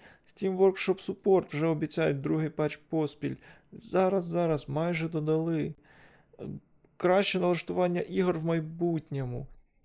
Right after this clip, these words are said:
Нові релігії, е, і ребаланс релігії, релігія взагалі ні, ні на що не впливає зараз. А, City State Bonuses і баланс до міст держав. О, чекаємо.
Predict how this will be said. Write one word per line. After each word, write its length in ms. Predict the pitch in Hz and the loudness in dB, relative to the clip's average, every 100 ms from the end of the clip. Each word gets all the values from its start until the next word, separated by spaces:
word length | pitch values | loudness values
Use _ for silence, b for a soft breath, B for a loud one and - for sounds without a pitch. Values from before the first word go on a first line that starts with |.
| - | -10
Нові 360 | 170 180 180 190 | -6 -4 0 2
релігії, 640 | 185 180 185 170 170 160 | 2 0 -4 -2 -2 0
е, 160 | 151 - 107 131 - - - - | -2 -6 -10 -12 -12 -14 -12 -8
і 120 | - 156 165 | -8 -8 -2
ребаланс 480 | 165 165 170 170 160 | -2 0 2 0 0
релігії, 420 | 170 175 170 135 | -2 -2 0 0
релігія 240 | 127 143 139 | 0 0 0
взагалі 260 | 135 135 | -2 -2
ні, 180 | 135 135 139 | -2 -4 -4
ні 160 | 139 | -4
на 100 | 135 | -4
що 180 | 131 - | -4 -6
не 80 | 127 | -10
впливає 440 | - 139 131 - | -6 -4 -4 -6
зараз. 340 | - - - - B B B B B B B _ | -10 -14 -14 -18 B B B B B B B _
А, 120 | - 69 69 69 67 67 - _ _ _ | -8 -6 -2 -2 -4 -6 -8 _ _ _
City 280 | - 196 196 | -8 -8 -6
State 400 | 175 202 180 156 | 0 2 2 2
Bonuses 600 | 180 175 160 143 151 - | 0 2 0 -2 -4 -4
і 80 | 175 | -4
баланс 560 | 151 165 170 165 156 139 | 0 2 2 2 0 -2
до 120 | 147 | -4
міст 280 | 156 143 143 | -4 -4 -2
держав. 640 | 156 143 151 147 135 - 170 | -2 -2 -2 -2 -2 -8 -8
О, 380 | 170 165 160 143 | -4 -2 -2 -2
чекаємо. 840 | - 160 165 170 156 143 139 139 | -6 -8 -8 -4 -4 -4 -4 -8